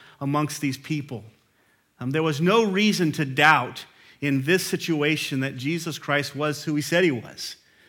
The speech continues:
There was no reason to doubt that he was capable of doing what he said he was capable of doing. There was no reason for them to not desire to follow him. For all intents and purposes, this was the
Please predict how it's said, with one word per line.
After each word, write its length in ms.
There 100
was 140
no 180
reason 360
to 100
doubt 320
that 100
he 160
was 400
capable 640
of 160
doing 320
what 120
he 80
said 180
he 60
was 160
capable 420
of 100
doing. 380
There 100
was 140
no 180
reason 400
for 140
them 240
to 480
not 640
desire 540
to 120
follow 440
him. 280
For 200
all 220
intents 360
and 160
purposes, 560
this 200
was 220
the 240